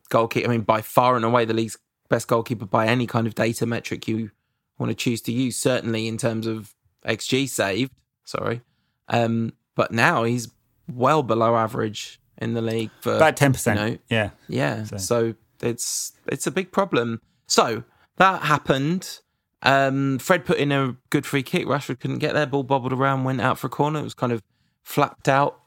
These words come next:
Speaker 1: by, um, by Lloris, and I think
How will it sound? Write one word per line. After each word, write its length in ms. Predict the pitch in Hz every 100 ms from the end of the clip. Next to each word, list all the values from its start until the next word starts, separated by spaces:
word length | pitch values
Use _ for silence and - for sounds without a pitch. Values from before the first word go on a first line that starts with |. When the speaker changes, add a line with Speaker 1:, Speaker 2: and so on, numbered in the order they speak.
| -
Speaker 1:
by, 380 | 131 127 123 123
um, 540 | 120 117 117 117 110 - _ _ _ _
by 300 | - 123 120 120 120 117 -
Lloris, 440 | 120 120 135 -
and 100 | 123
I 60 | 113
think 340 | - 117 -